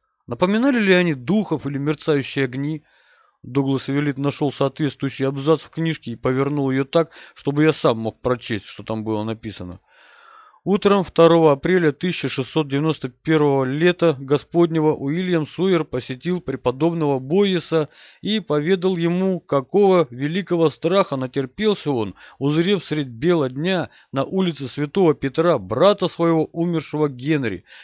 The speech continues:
который преградил ему дорогу и стал молить, чтобы Суэр пошёл за ним, иначе якобы Генри и после смерти не будет ведом покой. Уильям Суэр убежал со всех ног,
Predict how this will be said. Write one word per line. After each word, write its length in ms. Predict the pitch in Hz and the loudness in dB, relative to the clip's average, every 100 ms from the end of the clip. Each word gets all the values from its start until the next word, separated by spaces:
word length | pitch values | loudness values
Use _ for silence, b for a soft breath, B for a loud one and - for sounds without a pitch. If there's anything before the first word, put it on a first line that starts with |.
| B | B
который 280 | 120 117 143 | -4 -2 -2
преградил 600 | 151 147 156 147 156 185 | -2 0 2 2 2 2
ему 200 | 156 139 | 2 2
дорогу 420 | 131 156 190 165 | 4 4 4 2
и 160 | 120 127 | -4 -10
стал 340 | - 175 170 | -2 0 2
молить, 360 | 135 135 185 160 | 0 -2 -2 -4
чтобы 340 | - 139 135 | -10 -6 -6
Суэр 460 | - 208 208 147 - B B B | -6 -4 0 -2 -4 B B B
пошёл 380 | 139 - 170 120 | -4 0 0 0
за 180 | 123 | 0
ним, 300 | 147 190 175 - | 2 2 0 -4
иначе 400 | 175 208 190 175 | -4 -4 -4 -6
якобы 540 | 170 180 170 165 165 B B B | 0 0 2 2 2 B B B
Генри 460 | 127 160 190 175 170 | -2 2 4 2 0
и 120 | 143 | -4
после 380 | - 165 160 139 | -2 -2 -2 -4
смерти 460 | 143 170 190 - | -2 0 0 -2
не 160 | 139 131 | -4 -4
будет 360 | 131 160 170 | -2 -2 -2
ведом 380 | 120 120 131 143 | -4 -4 -4 -4
покой. 500 | - 147 - 104 92 _ _ _ _ | -2 -4 -4 -8 -8 _ _ _ _
Уильям 440 | 107 139 185 185 165 | -2 0 2 0 0
Суэр 440 | - 220 202 113 - | -2 0 0 0 -6
убежал 640 | 127 135 151 147 190 175 B B | -6 -2 0 2 2 2 B B
со 180 | - 156 | -2 -2
всех 280 | - 175 139 | 0 -4 0
ног, 380 | 175 208 - | 2 2 0